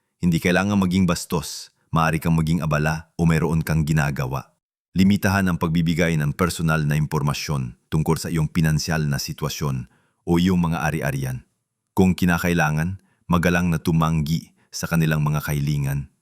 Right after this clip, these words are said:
na sabihing, "Hindi ko po magagawa yan sa ngayon," o, "Hindi po ako komportable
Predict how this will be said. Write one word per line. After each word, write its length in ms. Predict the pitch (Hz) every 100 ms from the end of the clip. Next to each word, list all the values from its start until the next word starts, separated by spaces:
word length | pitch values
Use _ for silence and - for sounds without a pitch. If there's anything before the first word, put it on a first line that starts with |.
| -
na 80 | 76
sabihing, 640 | - 65 78 151 71 67 _ _ _ _ _
"Hindi 240 | - 82 85
ko 160 | 82
po 80 | 82
magagawa 480 | 78 73 76 78 76
yan 240 | 71 65
sa 160 | - 67
ngayon," 400 | 73 69 64 - _ _ _ -
o, 80 | 82
"Hindi 240 | 80 85
po 160 | 85 69
ako 320 | - 73 - -
komportable 720 | 82 87 80 76 67 65